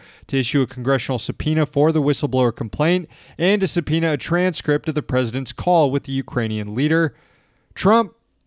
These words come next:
isn't really denying any of this. On Sunday, he admitted he talked to Zelensky about how he didn't want the Bidens to bring corruption to Ukraine. This is something Trump, again, repeated today on Monday. So this story has a number of things going on with it.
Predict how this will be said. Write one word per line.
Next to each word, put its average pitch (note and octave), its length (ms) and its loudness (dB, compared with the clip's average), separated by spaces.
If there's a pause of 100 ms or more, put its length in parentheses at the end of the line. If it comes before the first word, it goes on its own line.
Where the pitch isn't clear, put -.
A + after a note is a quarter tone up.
(260)
isn't F#3 240 0
really F3 200 2
denying D3 460 2
any A#2 160 0
of A2 100 -2
this. B2 280 -2
On A2+ 160 -4
Sunday, C3 360 0
he A2+ 140 0
admitted B2 440 -2
he A#2 120 -4
talked E3 400 -2
to F3 60 -2
Zelensky B2+ 760 -2
about D3+ 280 0
how F#3 300 2
he E3+ 100 2
didn't F3+ 240 0
want D#3+ 180 2
the D3 80 -2
Bidens D3+ 600 0
to C3 80 -14
bring D#3+ 180 -2
corruption D3 500 0
to A#2+ 100 -6
Ukraine. D3+ 640 0 (420)
This A#2+ 140 -6
is C3+ 180 -4
something D#3 380 0
Trump, D#3 320 0 (100)
again, E3 320 0
repeated C#3+ 540 0
today D#3 340 4
on A#2 160 -2
Monday. C3 500 0 (440)
So C#3+ 340 2 (440)
this E3+ 340 0 (100)
story F#3+ 520 4
has C#3 240 2
a C#3+ 40 -2
number E3+ 320 2
of B2 100 0
things D3+ 340 -2
going C#3 260 2
on D3+ 200 0
with B2 120 -6
it. C3 180 0